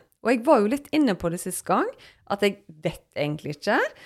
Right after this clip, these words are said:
men gjerne at det var jeg selv fra en annen dimensjon eller noe sånt. Og det er flere nå som har ymta frem på at de er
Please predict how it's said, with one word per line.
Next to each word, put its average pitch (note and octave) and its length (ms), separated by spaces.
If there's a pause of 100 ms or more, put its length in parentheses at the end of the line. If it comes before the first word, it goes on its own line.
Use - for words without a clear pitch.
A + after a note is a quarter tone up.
(140)
men A#3+ 180
gjerne A#3+ 320
at E3+ 160
det E3+ 160
var E3 160
jeg E3+ 80
selv E3 300
fra D3 100
en D#3 80
annen D#3+ 240
dimensjon D3+ 560
eller C#3+ 160
noe - 160
sånt. G#4 320 (460)
Og A#3+ 100
det - 80
er D4 160
flere F3+ 400
nå F3 160
som F3+ 160
har F3 240
ymta F#3 260
frem F3 240
på - 220
at - 160
de D3+ 240
er E3+ 240